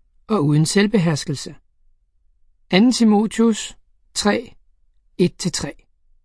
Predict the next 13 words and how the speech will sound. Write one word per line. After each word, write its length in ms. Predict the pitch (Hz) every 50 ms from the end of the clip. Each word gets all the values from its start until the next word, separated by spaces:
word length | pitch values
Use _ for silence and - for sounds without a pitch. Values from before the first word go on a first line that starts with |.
| _ _ _ _ _ _ _ _ _ _ _ _ _ _ _ _ _
Disse 240 | 220 226 220 269 277
kendetegn 680 | - - 196 202 214 240 - - 208 185 175 156 156 190
kommer 320 | - - 208 190 165 160
tydeligt 420 | 151 - - 220 254 277 262 240 -
frem 200 | - 190 180 160
hos 220 | 131 190 185 -
mennesker, 380 | 160 147 139 156 160 - - 165
der 140 | 151 160 143
forsøger 420 | 165 151 - - 190 170 156 151
at 60 | 147
udnytte 440 | - 175 160 170 170 180 170 160 170
andre 320 | - 135 139 143 143 165
seksuelt. 600 | 156 - 165 - - - 139 131 165 - - -